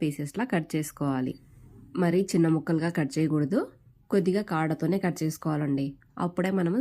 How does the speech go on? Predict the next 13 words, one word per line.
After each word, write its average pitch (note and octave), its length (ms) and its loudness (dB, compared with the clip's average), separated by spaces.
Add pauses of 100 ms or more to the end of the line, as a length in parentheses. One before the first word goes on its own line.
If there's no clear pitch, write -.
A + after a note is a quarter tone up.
(120)
స్టిక్కి F3+ 460 0 (880)
గుచ్చుకోవడానికి D#3+ 640 0 (120)
ఈజీగా D#3 320 0 (100)
ఉంటుంది. C#3+ 400 0 (1400)
అయితే E3+ 200 0 (220)
తాజాగా F3 500 2
ఉన్న E3+ 120 4 (120)
గోబీని D#3+ 400 4
మాత్రమే E3+ 320 0 (100)
తీసుకోండి. D#3+ 540 -2 (1120)
ఒక G#3+ 100 2 (100)
బౌల్ F3 280 4
తీసుకొని D#3 440 0